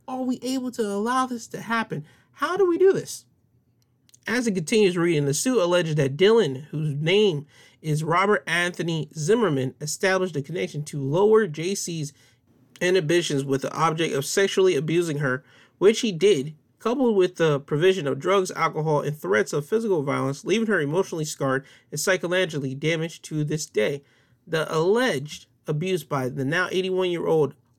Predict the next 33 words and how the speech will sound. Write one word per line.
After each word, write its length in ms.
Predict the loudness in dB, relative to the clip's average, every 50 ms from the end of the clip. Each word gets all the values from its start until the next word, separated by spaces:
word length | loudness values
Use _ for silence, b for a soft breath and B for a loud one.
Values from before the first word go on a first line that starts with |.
| _ _
like 280 | -6 -4 -4 -2 -2 -2
a 40 |
Rolling 300 | 0 2 2 2 0 0
Stone 240 | -2 -2 -2 -2 -2
singer 320 | -2 -2 0 0 2 0 0
and 140 | -2 -4
songwriter, 580 | -4 -2 0 0 0 0 0 0 -2 -2 -2 -4
occurred 340 | -4 -4 -2 -2 -2 0 -2
multiple 520 | -2 -2 -2 -2 -2 -4 -6 -10 -12 -14 -10
times, 460 | -6 -4 -2 -2 -2 -4 -8 -12 _ b b b b b b
and 80 | b -2
some 160 | 0 2 2
of 60 | 2
the 80 | 0 -2
incidents 360 | -4 -6 -6 -8 -8 -8 -4
took 220 | -2 -2 -2 -2
place 220 | -2 -4 -4 -4 -6
at 140 | -10 -10 -8
the 100 | -10 -10
famed 420 | -6 -2 0 0 2 2 0 -2
Chelsea 280 | -4 -6 -8 -6 -6 -6
Hotel, 600 | -4 -4 -4 -4 -4 -4 -2 -2 -2 -4 -6 b b b b b -10
the 80 | -8
suit 320 | -6 -6 -4 -6 -6 -8 -8
claims. 380 | -8 -6 -4 -4 -4 -2 2
Listen, 360 | 2 2 2 2 -2 -6 -10 -8 -6
I'm 180 | -4 -4 -2
just 120 | -4 -6 -8
gonna 120 | -12 -14
stop 280 | -12 -8 -6 -6 -6 -6
it 40 | -6
right 240 | -6 -4 -4 -6
here. 300 | -6 -4 -2 -2 -2 -4